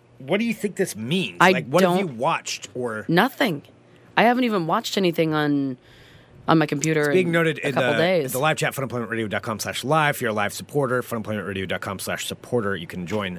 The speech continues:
Speaker 1: the club, um, and take a look at this anytime you want, so you don't have to listen live. You can always go back and check it out. Six ninety-nine a month. The first week is free. Uh, a
Speaker 2: And I'm
Speaker 1: couple
Speaker 2: sorry,
Speaker 1: of
Speaker 2: I know
Speaker 1: questions.
Speaker 2: this might
Speaker 1: So
Speaker 2: be totally boring, but it was just,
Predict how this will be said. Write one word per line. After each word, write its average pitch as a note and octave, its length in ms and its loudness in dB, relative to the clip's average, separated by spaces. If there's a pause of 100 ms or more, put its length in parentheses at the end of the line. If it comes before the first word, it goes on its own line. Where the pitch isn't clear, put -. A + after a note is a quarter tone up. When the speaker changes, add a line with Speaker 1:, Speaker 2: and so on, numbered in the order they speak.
Speaker 1:
the G2 300 -8
club, D#3+ 460 0 (380)
um, G2 240 -2
and G2+ 120 -6
take G#2 140 -6
a G#2 40 -2
look G#2 140 -6
at G2 60 -6
this G2+ 160 -4
anytime A2+ 340 -2
you F#2 80 -6
want, F2+ 300 -4
so - 100 -6
you F#2 80 -4
don't F#2 180 -6 (200)
have G2 220 -6
to F#2 60 -6
listen F2 200 -8
live. E2 180 -6
You E2+ 60 -8
can E2+ 80 -6
always E2+ 160 -6
go E2+ 100 -8
back D#2+ 200 -6
and E2 60 -10
check - 160 -8
it E2 60 -4
out. G#2+ 180 -2 (520)
Six - 240 2
ninety-nine E3+ 260 2
a - 20 2
month. F#3 220 2
The C3+ 80 -10
first B2+ 180 -2
week A2+ 140 -4
is - 80 -6
free. C3 140 -4 (400)
Uh, C3+ 240 4 (1000)
a D3+ 40 2
Speaker 2:
And - 100 6
I'm D4+ 120 6
Speaker 1:
couple D#4 160 6
Speaker 2:
sorry, E4 40 8
Speaker 1:
of D4 40 6
Speaker 2:
I - 40 6
know D4 40 4 (120)
Speaker 1:
questions. - 20 0 (120)
Speaker 2:
this - 40 -2
might C#4 140 4
Speaker 1:
So - 40 0
Speaker 2:
be B3 80 0
totally A3+ 360 2
boring, G3+ 340 2
but G3 100 2
it F3+ 80 0
was F3+ 120 -4
just, - 260 -4